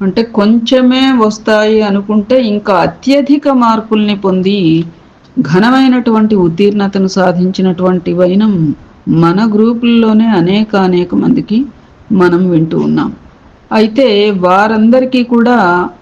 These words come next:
ఆ సద్గురువు మన వేదిక పరంగా సూచించినది ఏమిటి అంటే, శ్లోకరూప గురు చరిత్ర పారాయణ. మామూలు గురు చరిత్ర అంటే యాభై రెండు అధ్యాయాలు కష్టం కాబట్టి, శ్లోకరూప గురు చరిత్ర అయితే యాభై రెండు శ్లోకాలు.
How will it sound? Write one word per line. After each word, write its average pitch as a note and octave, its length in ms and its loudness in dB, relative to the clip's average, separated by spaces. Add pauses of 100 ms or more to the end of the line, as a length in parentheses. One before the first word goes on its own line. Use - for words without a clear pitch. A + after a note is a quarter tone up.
ఆ F3 120 2
సద్గురువు F3+ 840 0 (200)
మన F3+ 260 0
వేదిక F#3+ 380 0
పరంగా G#3 480 0
సూచించినది G3 840 -2
ఏమిటి G3 380 -2
అంటే, F#3+ 340 -2 (640)
శ్లోకరూప A#3+ 760 0
గురు G#3 360 0
చరిత్ర E3+ 340 -2
పారాయణ. D3 600 -4 (720)
మామూలు A3+ 500 2
గురు A3 340 0
చరిత్ర G#3+ 300 0
అంటే G3+ 380 0
యాభై F#3 380 -2
రెండు F#3+ 260 0
అధ్యాయాలు F3+ 560 -2 (100)
కష్టం G3+ 580 -2 (520)
కాబట్టి, G#3+ 640 0
శ్లోకరూప B3+ 680 0
గురు A#3+ 220 0
చరిత్ర A#3 420 -2
అయితే A3 340 -2
యాభై F#3+ 400 -2
రెండు G3+ 280 -2
శ్లోకాలు. F#3 760 -2